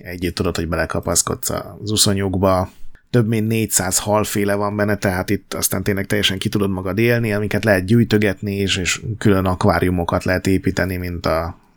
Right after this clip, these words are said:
teszem azt, a Animal Crossingban. Lehet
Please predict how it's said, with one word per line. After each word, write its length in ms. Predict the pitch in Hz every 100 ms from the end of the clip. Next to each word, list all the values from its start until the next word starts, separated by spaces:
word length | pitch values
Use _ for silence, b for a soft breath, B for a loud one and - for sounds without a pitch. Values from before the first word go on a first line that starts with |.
| - - -
teszem 320 | - - 87
azt, 260 | 85 - -
a 260 | - - - _ 269
Animal 440 | - 110 107 101
Crossingban. 960 | 95 101 - 104 98 95 92 95 95 _ B B B B B B B B
Lehet 320 | 110 98 85